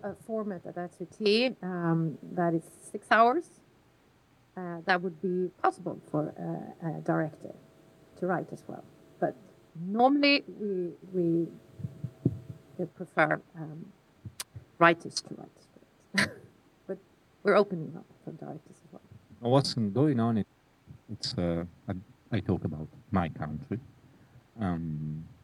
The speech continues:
Speaker 2: is that you have three, three possible models, and it's an answer also for, uh, the, our guest from, uh, the United States.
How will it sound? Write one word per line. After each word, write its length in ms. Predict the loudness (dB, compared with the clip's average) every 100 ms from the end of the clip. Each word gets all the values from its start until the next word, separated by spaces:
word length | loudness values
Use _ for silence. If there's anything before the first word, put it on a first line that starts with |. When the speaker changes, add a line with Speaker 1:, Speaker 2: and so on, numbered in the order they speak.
| _
Speaker 2:
is 120 | 2
that 160 | 4 6
you 60 | 4
have 100 | 4
three, 300 | 2 4 2 -4 -20 -20 _
three 120 | 0 2
possible 480 | 2 0 -2 -4
models, 400 | -2 -2 -4 -8
and 200 | -8 -8
it's 200 | -8 -10 -14 -6
an 100 | 0
answer 340 | 2 2 0
also 200 | -2 -4 -8
for, 240 | -8 -10
uh, 220 | -8 -10 -10
the, 120 | -12 -14 -16 _ _ _ -4
our 220 | -2 -2
guest 320 | -6 -8 -10 -10
from, 240 | -10 -8 -10
uh, 60 | -10
the 60 | -6
United 280 | -6 -6
States. 400 | -6 -4 -4 -4